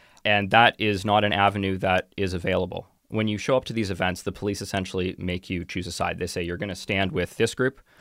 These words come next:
or you're gonna stand with this group." And once I'd been seen talking to members of the anti-fascist, anti-racist group to do interviews and stuff like that, I didn't feel safe going behind the other line where, you know, I'd be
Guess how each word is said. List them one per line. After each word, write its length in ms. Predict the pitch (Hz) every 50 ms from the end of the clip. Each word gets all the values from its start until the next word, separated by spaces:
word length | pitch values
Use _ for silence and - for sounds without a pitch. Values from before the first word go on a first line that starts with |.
| - - _
or 100 | - -
you're 100 | 98 95
gonna 120 | 95 98 95
stand 340 | 95 - 98 92 92 90 95
with 240 | 90 87 85 - _ -
this 220 | 87 85 - -
group." 240 | - 85 - - _ _ _ _ _ _ _ _ _ _ _ _ _ -
And 300 | 107 98 95 95 98 101
once 240 | 117 135 143 - -
I'd 140 | 131 120 110
been 160 | 107 101 95
seen 280 | - - 110 107 104
talking 420 | 98 - - 95 95 90 - 98 92
to 300 | 92 - - 98 92 90 90
members 360 | 92 92 90 90 92 95 92
of 140 | 98 92 -
the 160 | 92 90 87
anti-fascist, 580 | 87 - 90 - - 85 85 - - 90 -
anti-racist 540 | 90 87 85 90 95 98 104 98 - 98 -
group 180 | - 95 90 -
to 60 | -
do 140 | 92 90 87
interviews 340 | 90 87 - 87 92 85 87
and 100 | 90 87
stuff 280 | - - 92 87 - 90
like 140 | 82 -
that, 300 | - - 87 87 90 - _ _ _ _ _ - - - - -
I 120 | 104 110
didn't 220 | 110 113 107 - -
feel 160 | - 107 95
safe 360 | - - - 113 98 92 -
going 240 | - 98 95 92 92
behind 300 | 92 92 - 104 95 90
the 100 | 98 90
other 260 | - 98 92 110 107
line 380 | 98 92 87 82 82 82 92 95 - _ _ - -
where, 640 | - 92 98 101 98 95 95 98 98 98 95 95 95 - -
you 120 | - 98 95
know, 120 | 90 85
I'd 180 | 87 90 90 95
be 300 | 95 95 95 92 92